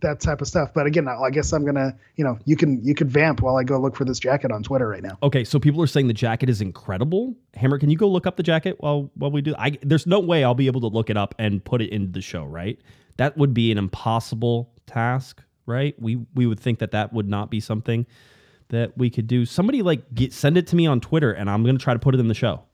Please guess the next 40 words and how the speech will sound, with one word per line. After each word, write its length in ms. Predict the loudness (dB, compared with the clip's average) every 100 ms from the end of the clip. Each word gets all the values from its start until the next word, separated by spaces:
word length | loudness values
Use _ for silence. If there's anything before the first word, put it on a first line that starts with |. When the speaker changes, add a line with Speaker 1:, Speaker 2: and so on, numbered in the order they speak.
| -8
Speaker 2:
All 60 | -2
right, 240 | -2 -2 -2
let's, 240 | -4 -2
let's 180 | -4 2
make 200 | 2 2
this 180 | -2 0
real. 300 | -2 -2 -6 -4
Let's 220 | -4 -2
do 420 | -4 4 6 6
this 240 | 2 -2
the 140 | -4 0
right 220 | 0 0
way, 180 | 0 -2
like 180 | -2 -2
we 80 | -2
had 100 | -2
a 40 |
producer 680 | -6 -2 -2 0 0 2 0
and 140 | -4 -10 -8 -2
everybody's, 540 | 0 0 0 -4 -4
like, 160 | -6 -4
you 100 | -4
know, 140 | -4 -4
doing 300 | 0 0 0
something. 420 | -2 -2 -2 -4 _
<laughs> 360 | -12 -10 -8 -8 -6 -10 _ _ _ _ _ _ _ _ _ -2
Oh, 200 | 0 2
Speaker 1:
Yeah, 140 | 2 4
I'm 40 | 2
Speaker 2:
man. 80 | 4
Speaker 1:
seeing, 220 | 4 4
I'm 120 | 2 2
seeing 220 | 4 4
an, 120 | 2 -2
uh, 240 | 0 0
a 40 |
sweatshirt 600 | -2 2 2 2 2 0 0
with 160 | -2 -2
an 140 | -4 -6
S. 340 | -6 -8